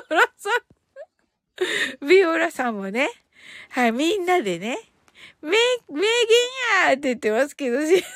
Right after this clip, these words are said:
んが。いや、まゆみさん、泣き笑い。いやいやいやいや、あの、トッツーが、あの、札束をいっぱいくれれば済むわけです。はい。すごい、これ。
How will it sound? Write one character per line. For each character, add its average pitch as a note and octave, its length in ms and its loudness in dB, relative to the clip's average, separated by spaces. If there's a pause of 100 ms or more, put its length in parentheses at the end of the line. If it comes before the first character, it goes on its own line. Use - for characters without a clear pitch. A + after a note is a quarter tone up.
(340)
ん E4 60 -4
が。 C#4 160 0 (440)
い C4 60 -6
や、 B3+ 160 0
ま B3+ 120 2
ゆ A#3+ 100 2
み C4 100 0
さ C4+ 140 -4
ん、 A#3 60 -12
泣 G#3 120 -6
き G#3+ 100 -6
笑 F#3+ 260 -4 (240)
い。 C#4+ 40 -6
い D4+ 40 2
や E4+ 100 4
い E4 60 2
や D4+ 120 6
い - 40 6
や C4 100 6
い A#3 60 6
や、 - 200 2 (240)
あ B3+ 120 6
の、 C4 80 6
ト - 160 4
ッ A#4 120 6 (120)
ツ C#4 180 0 (180)
ー - 0 -
が、 D#3 220 -10 (460)
あ A3 180 6
の、 G#3+ 60 0
札 - 400 0
束 D#4 360 4
を C#4 120 6
い C4+ 60 2
っ A#3+ 120 -4
ぱ C#4+ 140 6
い B3+ 80 0
く C4+ 180 -2
れ C4+ 160 2
れ B3 140 4
ば F3+ 260 -10 (180)
済 C#4+ 260 4
む G#3 320 4
わ F#3 100 4
け D#3 120 -8
で D#3+ 80 -14
す。 - 260 -12 (320)
は B3 200 2
い。 - 100 -2 (2250)
す - 440 4
ご F#4 300 6
い、 F3+ 120 0
こ G3 120 2
れ。 E3 240 -2